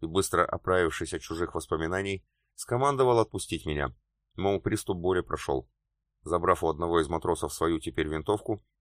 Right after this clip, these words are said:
хотя и не я убил её прошлого владельца, а также подсумки с боеприпасами и кобурой, я велел собрать оружие, снести все тела в одно место, наших похоронить,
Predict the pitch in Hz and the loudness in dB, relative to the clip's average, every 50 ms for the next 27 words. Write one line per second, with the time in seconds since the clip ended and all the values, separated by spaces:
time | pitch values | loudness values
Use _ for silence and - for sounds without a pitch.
0 | _ _ _ - 95 - - 95 95 95 95 98 98 92 95 92 87 87 85 80 | _ _ _ -4 -2 2 4 4 4 4 2 0 -2 0 2 4 4 4 2 2
1 | 87 85 85 85 85 82 - 85 85 - - 82 80 80 80 78 82 80 80 80 | 2 2 4 4 2 2 2 -2 -2 -2 0 0 2 2 4 4 2 2 2 0
2 | 78 - - - 73 - _ _ _ _ _ _ _ _ _ _ _ _ - 85 | 0 0 -2 -6 -6 -6 _ _ _ _ _ _ _ _ _ _ _ _ -4 0
3 | - - 92 78 80 85 - 87 80 - - 87 82 - 82 73 69 82 80 76 | 2 4 2 4 2 0 0 0 0 0 -2 -4 -2 -2 -4 0 4 2 2 4
4 | 80 82 - 82 80 - - 78 73 71 67 - 76 71 80 80 95 101 104 107 | 2 0 2 2 0 2 0 -4 -4 -4 -2 -2 -2 0 2 2 2 2 0 -2
5 | - _ _ _ _ _ _ _ - 98 127 135 127 127 120 123 120 113 - 107 | -10 _ _ _ _ _ _ _ 2 4 4 6 6 6 6 4 4 4 2 2
6 | 95 104 104 98 107 92 90 101 101 95 98 98 95 92 92 - _ _ _ - | 4 4 2 4 4 4 2 2 2 2 2 2 2 2 0 -8 _ _ _ -14
7 | - 92 95 - - - 127 107 - - 90 - 92 90 87 85 80 78 76 82 | -8 -6 -6 -6 -4 -4 -4 -4 -2 -4 -2 0 2 2 4 4 4 2 0 0
8 | 80 82 92 101 101 - - - 92 - _ _ _ _ _ _ - 92 98 95 | -2 -2 0 -2 -2 0 0 -2 -2 -2 _ _ _ _ _ _ -2 0 0 0
9 | - 85 71 - 80 - - 82 85 90 98 107 113 113 - | 0 -4 -2 -2 -6 -2 0 0 0 0 0 -2 -4 -4 -8